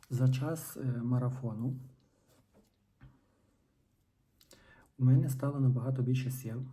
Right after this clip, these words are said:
енергії, яка раніше витрачалася на негатив, і просто пропадала в цій безодні, яка живиться енергією розсерджених людей. Тепер ця енергія перетекла в позитивне русло.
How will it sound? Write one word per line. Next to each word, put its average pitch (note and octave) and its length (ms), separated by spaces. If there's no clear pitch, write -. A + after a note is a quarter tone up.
енергії, B2 460
яка B2+ 220
раніше C3 340
витрачалася B2+ 680
на B2 140
негатив, B2 440
і B2+ 40
просто D3 360
пропадала C3+ 480
в C3 120
цій C3 140
безодні, C#3+ 500
яка B2+ 220
живиться B2+ 420
енергією B2 420
розсерджених A#2 640
людей. G2+ 260
Тепер D3 300
ця D#3+ 140
енергія C3+ 560
перетекла B2+ 400
в B2+ 100
позитивне A2+ 500
русло. - 320